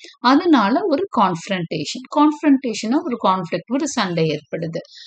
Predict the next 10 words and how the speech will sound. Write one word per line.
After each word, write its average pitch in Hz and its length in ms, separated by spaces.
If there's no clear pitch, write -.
அது 254 280
என்ன 277 220
பண்ணுதுன்னா, 240 460
ரிலிஜியஸ் 262 580
டாக்டரினை 202 540
கொஸ்டின் 196 400
பண்ற 170 240
மாதிரி 165 320
இருக்கு 165 380
அந்த 196 220